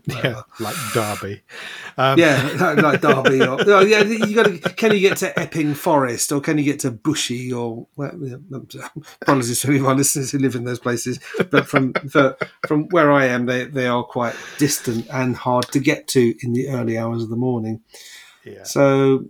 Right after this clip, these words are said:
Speaker 2: yeah, this job is just easy. And travel is the, the distance to, to work, you know, we're talking thirty-five, maybe forty minutes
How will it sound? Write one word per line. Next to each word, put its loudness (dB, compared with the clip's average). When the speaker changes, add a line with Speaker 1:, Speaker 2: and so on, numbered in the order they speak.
Speaker 2:
yeah, 4
this 0
job 0
is -4
just -4
easy. -4
And 0
travel 0
is -6
the, 0
the 2
distance 2
to, -10
to -6
work, 2
you 0
know, 0
we're 4
talking 2
thirty-five, 2
maybe 2
forty 2
minutes -4